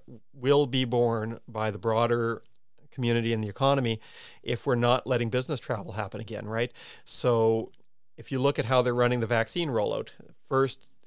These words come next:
it's, it's meant to be going to border workers and at-risk staff, and that absolutely makes sense. That's where it has to go first. But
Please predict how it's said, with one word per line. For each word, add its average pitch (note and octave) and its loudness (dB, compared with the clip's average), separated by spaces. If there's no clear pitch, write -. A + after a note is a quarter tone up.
it's, - -12
it's A2 -6
meant A#2+ 2
to - -16
be C3+ -2
going G#2+ 0
to G2+ -10
border D3 2
workers C3 -2
and G#2+ -4
at-risk A2+ -4
staff, C3 0
and C#3 4
that C#3+ 4
absolutely D3+ 4
makes B2+ 0
sense. A#2 -2
That's A#2 -2
where C3+ 2
it A#2+ 0
has B2+ 2
to - -12
go A2+ 2
first. A#2+ -4
But B2 4